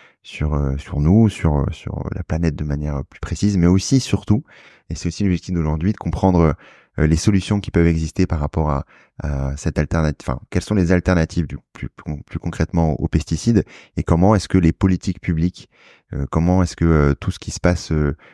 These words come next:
disons, dans les hautes sphères de, de, de, de l'Europe ou, ou de la France, euh, peuvent potentiellement nous aider ou nous bloquer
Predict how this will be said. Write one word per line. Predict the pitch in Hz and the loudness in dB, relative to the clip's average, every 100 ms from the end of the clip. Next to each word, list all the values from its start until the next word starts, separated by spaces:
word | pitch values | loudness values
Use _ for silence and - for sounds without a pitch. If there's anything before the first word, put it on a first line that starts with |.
| _ _ | _ _
disons, | 73 76 85 | -6 -2 0
dans | 73 | 0
les | - | 0
hautes | 95 | -2
sphères | - - 92 92 82 78 | -2 0 2 4 4 2
de, | 76 76 73 71 | 2 0 0 0
de, | 76 73 71 67 67 60 | -2 -2 -2 -2 -4 -6
de, | 67 69 69 | -8 -8 -6
de | 76 | -4
l'Europe | 78 78 78 82 78 | 0 2 2 0 -2
ou, | 58 | -6
ou | 78 | -2
de | 80 | -2
la | 78 | -2
France, | - 101 - - _ _ _ - | -2 -2 -2 -12 _ _ _ -8
euh, | 76 | -2
peuvent | 90 92 85 78 | 2 2 2 2
potentiellement | - 82 78 85 80 90 | 0 -4 -2 0 2 2
nous | 95 98 | 2 4
aider | 95 85 92 - | 4 4 0 0
ou | - 120 | 0 2
nous | 110 | 2
bloquer | 87 90 - | 2 0 -2